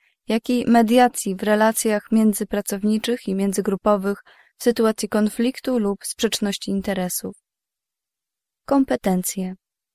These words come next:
Uprawnienia złożone z wielu umiejętności i podbudowane niezbędną szeroką wiedzą,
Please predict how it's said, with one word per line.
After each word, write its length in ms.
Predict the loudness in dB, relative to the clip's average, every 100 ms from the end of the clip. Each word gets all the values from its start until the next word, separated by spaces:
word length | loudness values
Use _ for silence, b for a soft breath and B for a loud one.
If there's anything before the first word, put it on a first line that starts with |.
| _ _
Uprawnienia 580 | 0 2 4 4 4 2
złożone 480 | 2 2 4 2 0
z 80 |
wielu 260 | 2 2 2
umiejętności 840 | 2 2 2 -2 0 0 -2 -6 -6 -4
i 120 | -2
podbudowane 760 | -2 -2 -2 0 0 2 4
niezbędną 600 | 4 4 2 2 2 0
szeroką 500 | 0 0 -2 0 -2
wiedzą, 440 | 0 -2 0 -6